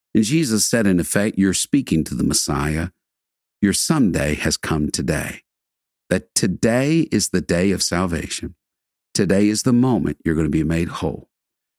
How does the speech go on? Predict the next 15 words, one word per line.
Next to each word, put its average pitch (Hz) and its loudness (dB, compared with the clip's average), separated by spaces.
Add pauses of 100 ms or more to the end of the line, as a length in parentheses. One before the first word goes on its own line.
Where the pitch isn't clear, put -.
(100)
Today 139 2
is 175 2
the 107 0
day 113 0
that 101 -2
God 101 0
has 92 0
set 113 -2
his 101 0
favor 104 0
and 92 2
affection 98 -2
on 80 2
your 71 0
home 90 0